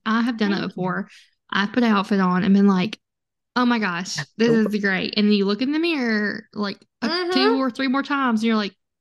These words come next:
Speaker 1: "Mm, no, I'm changing." And you change your whole outfit or change the
Speaker 2: Yes.
Speaker 1: shoes or whatever that
Speaker 2: Mm-hmm.
Speaker 1: extra piece that you thought looked good. Like, maybe it's a bold necklace or
Speaker 2: Yes.
Speaker 1: something, you know.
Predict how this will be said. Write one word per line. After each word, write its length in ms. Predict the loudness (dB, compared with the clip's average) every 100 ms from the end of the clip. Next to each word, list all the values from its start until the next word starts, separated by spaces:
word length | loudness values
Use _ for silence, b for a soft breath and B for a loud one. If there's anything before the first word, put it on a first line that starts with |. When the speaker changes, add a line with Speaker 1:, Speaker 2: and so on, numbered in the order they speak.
| _
Speaker 1:
"Mm, 520 | 0 2 2 2 2 2
no, 100 | 0
I'm 100 | -2
changing." 380 | -6 -6 -6 -2
And 120 | -2
you 60 | -2
change 220 | -2 -2
your 100 | -2
whole 100 | -2
outfit 420 | -4 -2 -2 0
or 60 | -2
change 300 | 0 0 0
the 60 |
Speaker 2:
Yes. 60 | -2
Speaker 1:
shoes 460 | -2 -2 0 -2
or 220 | -4 -8 B B B _
whatever 360 | 2 2 2 0
that 140 | 0
Speaker 2:
Mm-hmm. 80 | 0
Speaker 1:
extra 280 | 0 -2 -4
piece 360 | 0 0 0 -2
that 80 | 0
you 160 | 0
thought 260 | 0 -4 -6
looked 260 | -8 -6 -2
good. 320 | 0 0 -2
Like, 180 | -4 -4
maybe 200 | -2 -2
it's 140 | -2
a 60 | -4
bold 300 | -2 0 2
necklace 500 | 0 -2 -6 -8 -6
or 40 |
Speaker 2:
Yes. 80 | -6
Speaker 1:
something, 400 | -2 -2 -2 -4
you 120 | -2 -2
know. 300 | -4 -4